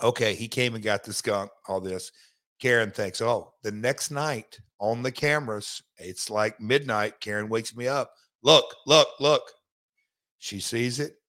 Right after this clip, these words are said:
This big ass raccoon walks around and around and around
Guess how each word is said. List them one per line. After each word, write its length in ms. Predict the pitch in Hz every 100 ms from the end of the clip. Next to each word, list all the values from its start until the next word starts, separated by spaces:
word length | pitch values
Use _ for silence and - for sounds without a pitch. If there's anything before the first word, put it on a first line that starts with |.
| -
This 220 | 95 -
big 300 | 78 101 104
ass 300 | 107 104 98
raccoon 760 | 107 98 - 110 117 143 135 127
walks 320 | 92 92 - 92
around 480 | 92 98 110 123
and 100 | 107
around 420 | 95 92 98 104 101
and 120 | 90
around 500 | 90 101 117 135